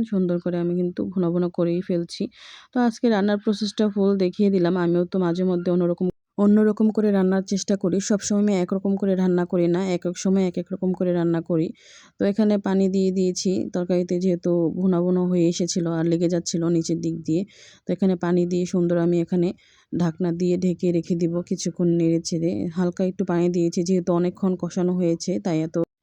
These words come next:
বেশি পানি দিয়ে সিদ্ধ করব না। এই যে এই পানির মধ্যেই আমি সুন্দর কষিয়ে নিব, আহ, সরি, কষিয়ে না, রান্না করে নিব।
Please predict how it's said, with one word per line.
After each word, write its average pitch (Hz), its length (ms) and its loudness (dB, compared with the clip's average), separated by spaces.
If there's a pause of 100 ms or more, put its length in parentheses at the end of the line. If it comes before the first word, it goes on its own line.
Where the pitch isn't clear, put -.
(120)
বেশি 208 280 2
পানি 214 280 0
দিয়ে 185 280 0
সিদ্ধ 185 320 0
করব 170 300 0
না। 165 200 2
এই 175 180 2
যে 175 100 2
এই 180 100 2
পানির 185 320 2
মধ্যেই 180 400 2
আমি 180 200 2
সুন্দর 175 360 0
কষিয়ে 185 380 0
নিব, 170 200 0 (540)
আহ, 160 240 2 (120)
সরি, 185 320 2
কষিয়ে 208 380 2
না, 185 160 4 (120)
রান্না 175 300 4
করে 190 240 2
নিব। 185 200 4